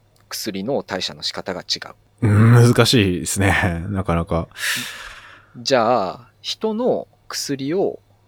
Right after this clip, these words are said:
Speaker 1: その代謝する能力を
Speaker 2: うん。
Speaker 1: 動物に移してあげればいい。
Speaker 2: なるほど、なるほど。人っぽい動物を作るみたいな。
Speaker 1: そうです。
Speaker 2: はい。
Speaker 1: なんで、湿布のファミリーをダダダッと、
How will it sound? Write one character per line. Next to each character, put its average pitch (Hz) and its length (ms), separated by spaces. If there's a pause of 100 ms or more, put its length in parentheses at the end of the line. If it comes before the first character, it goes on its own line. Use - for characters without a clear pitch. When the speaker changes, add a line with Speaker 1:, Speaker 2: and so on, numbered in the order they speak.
(200)
Speaker 1:
そ - 160
の 78 220
代 110 140
謝 110 120
す - 160
る 104 100
能 123 200
力 131 420
を 113 200 (280)
Speaker 2:
う 98 80
ん。 85 320 (260)
Speaker 1:
動 107 280
物 104 300
に 123 240 (140)
移 110 240
し - 120
て 82 100
あ 76 80
げ - 100
れ 64 80
ば - 100
い - 40
い。 - 260
Speaker 2:
な 107 100
る 101 80
ほ 98 40
ど、 101 60
な 92 80
る - 20
ほ 90 60
ど。 82 260
人 - 280
っ 147 60 (200)
ぽ 165 120
い 139 80
動 113 220
物 113 160
を - 20
作 - 180
る 90 60
み 85 80
た 80 100
い 69 40
な。 62 180 (140)
Speaker 1:
そ - 260
う 82 40
で 78 80
す。 - 180 (100)
Speaker 2:
は 82 240
い。 76 120 (220)
Speaker 1:
な 135 100
ん - 20
で、 120 80
湿 - 240
布 170 80
の 160 100
フ 175 120
ァ - 20
ミ 160 120
リ 87 100
ー 90 100
を 92 260 (260)
ダ 95 120
ダ 101 100
ダ 98 140
ッ - 20 (140)
と、 - 260